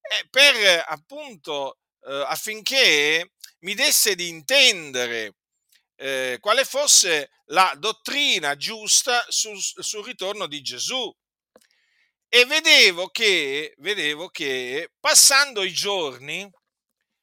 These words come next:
eh, perché io, mm, leggevo, leggevo di tutto sul ritorno del Signore, e, mm,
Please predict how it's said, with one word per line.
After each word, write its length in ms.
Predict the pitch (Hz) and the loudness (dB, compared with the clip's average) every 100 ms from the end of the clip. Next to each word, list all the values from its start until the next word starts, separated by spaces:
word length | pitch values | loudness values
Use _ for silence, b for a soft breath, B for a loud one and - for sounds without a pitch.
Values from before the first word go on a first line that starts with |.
| _ _ _ _ | _ _ _ _
eh, 1000 | 143 151 151 147 143 139 135 127 127 123 | -4 0 0 0 0 0 -2 -4 -6 -10
perché 300 | - 165 220 | -8 -6 -2
io, 340 | 233 277 147 123 | -2 -2 -4 -6
mm, 340 | 127 131 127 | -16 -20 -12
leggevo, 540 | 139 170 247 220 160 135 | -8 -4 -2 -2 -4 -6
leggevo 460 | 156 147 240 196 | -8 -4 -4 -4
di 140 | 151 147 | -8 -12
tutto 380 | 285 220 175 | -14 -14 -12
sul 220 | 147 165 139 | -10 -10 -12
ritorno 420 | 139 160 143 139 | -14 -12 -12 -10
del 160 | 135 | -2
Signore, 800 | 127 135 131 135 139 92 _ _ _ _ _ _ _ _ _ _ | 2 2 0 -10 -12 -12 _ _ _ _ _ _ _ _ _ _
e, 440 | 147 147 143 135 127 | -4 -2 0 -2 -4
mm, 480 | 127 123 120 113 | -10 -20 -20 -20